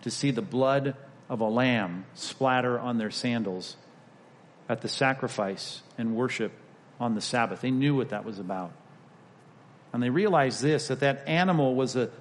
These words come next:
symbolic depiction of the innocents dying for the guilty. God's steadfast love for us endures, and here's the idea. You and I have love set upon us,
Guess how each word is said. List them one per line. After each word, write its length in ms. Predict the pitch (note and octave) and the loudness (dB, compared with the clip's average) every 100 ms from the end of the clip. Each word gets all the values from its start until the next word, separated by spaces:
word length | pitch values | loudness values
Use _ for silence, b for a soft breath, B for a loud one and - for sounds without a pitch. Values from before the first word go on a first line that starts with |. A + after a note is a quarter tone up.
| - - | -14 -6
symbolic 840 | - D#3 D3 A#2 D3 F3 F3+ - | -2 2 2 4 4 4 2 -2
depiction 760 | C3+ C3+ - E3 - D3 C#3+ C#3 - | -4 -2 -2 -2 -2 0 2 0 -2
of 160 | A2+ | -2
the 200 | A#2 B2+ | 2 4
innocents 540 | D3+ F3+ - B2+ B2 - | 4 2 0 0 0 -2
dying 520 | B2+ C3 D3 C#3+ C3 | 0 2 2 2 0
for 120 | C3+ | 0
the 120 | B2 | -2
guilty. 420 | A2 B2+ C3 A2 - - - - - - - - - - - - - - - - - - - - - - - - - | 0 0 -2 -6 -14 -18 -20 -20 -20 -20 -20 -20 -20 -20 -20 -20 -20 -20 -20 -20 -20 -20 -20 -20 -20 -20 -20 -20 -8
God's 320 | - E3+ F#3+ - | 2 4 4 2
steadfast 680 | - F3+ E3 E3+ D3 C3 C3+ | 0 0 2 0 0 0 2
love 240 | D3 D3 | 2 2
for 180 | - B2 | -2 -2
us 220 | A#2+ - | -2 -2
endures, 560 | C#3+ B2 A#2 C3+ B2 A#2+ | 0 0 0 0 0 -2
and 100 | A2+ | -2
here's 220 | F3 A#2+ | -2 0
the 140 | B2+ | 0
idea. 440 | A2+ G#2+ A2 A#2+ - | 0 -2 -2 -2 -2
You 280 | A2+ D3+ G3 | -2 0 0
and 100 | F3+ | 0
I 320 | D#3+ G2+ F#2 - - - - - - - - - - - - | 0 -2 -6 -14 -20 -20 -20 -20 -20 -20 -20 -20 -20 -20 -10
have 320 | - C#3+ A2+ A2+ | 0 0 0 2
love 320 | C#3+ F#3+ F3 | 4 2 0
set 320 | - F3+ E3 | -2 -2 -2
upon 360 | D#3 - D#3 D3 | -4 0 2 2
us, 160 | B2+ | 0